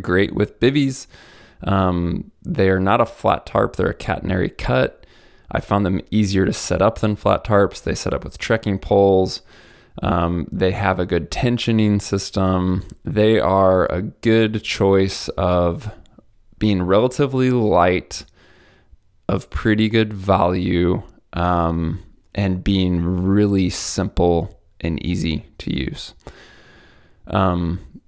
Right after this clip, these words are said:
you're looking at, like, a hundred and forty-ish bucks, I believe. You can go double check that. Um,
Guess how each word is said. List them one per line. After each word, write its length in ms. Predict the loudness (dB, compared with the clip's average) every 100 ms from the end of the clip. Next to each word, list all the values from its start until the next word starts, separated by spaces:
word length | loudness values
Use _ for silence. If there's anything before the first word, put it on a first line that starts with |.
| _ _
you're 380 | 2 4 4 2
looking 260 | 0 0
at, 140 | 0 -2
like, 180 | -6 -6
a 60 | -4
hundred 420 | -2 2 4 4
and 480 | 4 4 4 2 0
forty-ish 760 | 0 0 2 2 2 0 -4
bucks, 460 | -2 -2 -2 -8 -6
I 60 | -2
believe. 520 | 0 0 -2 -6 -12 -4
You 140 | 0
can 180 | 2 0
go 140 | -2
double 240 | -2 -4 -2
check 240 | -4 -2
that. 280 | 0 0 -4 -18 -20 -20 -20 -20 _ -2
Um, 680 | 2 2 2 2 0 -2